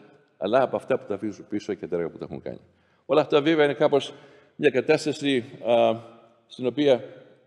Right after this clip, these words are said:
πέφτει η μεταφυσική με τη βιολογία, και είναι και το τελευταίο μου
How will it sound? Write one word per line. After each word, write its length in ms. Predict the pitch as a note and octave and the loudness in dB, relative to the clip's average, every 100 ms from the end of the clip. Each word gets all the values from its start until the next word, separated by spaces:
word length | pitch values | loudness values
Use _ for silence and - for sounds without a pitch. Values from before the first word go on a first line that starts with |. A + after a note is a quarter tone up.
| _ - - | _ -20 0
πέφτει 280 | C#3 C#3 C3+ | 2 2 -2
η 320 | F2 A2+ G#2+ | -2 -4 -4
μεταφυσική 540 | G#2 G#2 B2 G2 - C3 | -2 0 0 -2 -4 -4
με 100 | A#2 | -2
τη 100 | G#2+ | -2
βιολογία, 560 | G2+ F#2 F2 B2 D#3+ | 0 0 -2 0 0
και 160 | B2+ B2+ | -2 -6
είναι 100 | A#2 | -6
και 140 | A2+ | -6
το 60 | F#2+ | -4
τελευταίο 320 | F2 E2 G2+ | -4 -4 -4
μου 120 | E2 | -6